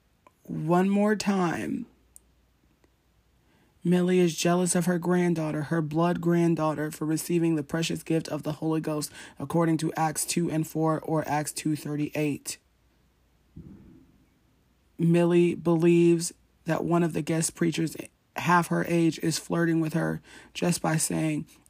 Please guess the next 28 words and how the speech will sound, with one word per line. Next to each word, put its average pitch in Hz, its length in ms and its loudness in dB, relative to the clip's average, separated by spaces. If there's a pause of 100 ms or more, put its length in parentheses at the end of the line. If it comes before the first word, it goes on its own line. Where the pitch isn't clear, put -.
(160)
"I 151 120 0
hate 165 360 2
that 165 80 0
we 160 160 4
missed 160 320 0
you 160 80 -2
last 156 420 -2
year. 160 380 -4 (420)
I 165 100 0
love 165 260 0
you. 160 260 -4
So 165 240 -2
good 160 180 -4
to 160 80 -6
see 170 180 -2
you, 160 100 4
Millie." 160 420 -2 (1900)
Millie 165 440 0
is 165 140 -2
also, 170 720 -2 (1600)
Millie 190 380 2
is 180 160 -4
also 175 680 -2 (540)
relieved 165 680 2 (460)
that 170 180 0
her 180 200 2
blood 180 500 0
son 160 680 0